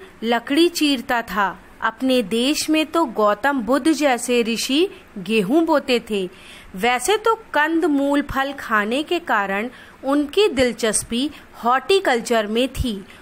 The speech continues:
और वे ज़्यादातर फल और शकरकंद ही पैदा करते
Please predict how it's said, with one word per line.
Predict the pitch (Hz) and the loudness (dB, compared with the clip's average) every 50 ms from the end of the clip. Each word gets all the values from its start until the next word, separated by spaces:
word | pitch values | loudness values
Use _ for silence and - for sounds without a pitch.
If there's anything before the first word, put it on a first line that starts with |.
| - - - | -14 -4 0
और | 214 226 240 254 269 | 2 2 2 2 2
वे | 285 370 392 | 2 2 2
ज़्यादातर | 330 240 247 226 214 202 208 208 202 - - 214 220 262 294 - - - - - - | 2 2 0 0 0 0 -2 -2 -2 -2 -2 0 0 0 -2 -6 -18 -20 -18 -12 -6
फल | - 277 320 370 415 - | -2 0 0 2 0 0
और | - - 220 220 220 220 | 0 2 4 4 4 2
शकरकंद | 214 - - - - - - - 247 233 - 302 339 359 - 285 247 247 240 226 | -2 -6 -10 -10 -12 -10 -4 -4 -2 0 0 -2 -2 0 -2 -2 -2 -2 -6 -8
ही | 196 202 269 330 | -4 0 0 0
पैदा | 359 - 277 233 214 190 214 254 | 0 2 0 0 0 0 -2 -2
करते | 262 - 302 277 - - 254 240 | -2 0 -2 -2 -2 -2 -2 -2